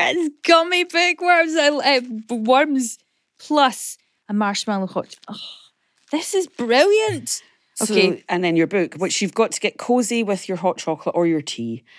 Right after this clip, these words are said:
Speaker 2: and eat all your treats and read your book.
Speaker 1: Right. So just for the purposes of,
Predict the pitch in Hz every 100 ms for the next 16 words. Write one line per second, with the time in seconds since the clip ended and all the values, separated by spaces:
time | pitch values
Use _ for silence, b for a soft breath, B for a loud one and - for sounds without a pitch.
0 | B B B - 156 151 165 147 160 156
1 | 151 170 160 - 147 151 147 143 165 165
2 | - - 185 185 165 - - - 185 214
3 | 202 - 190 180 165 - 180 165 - 180
4 | 160 _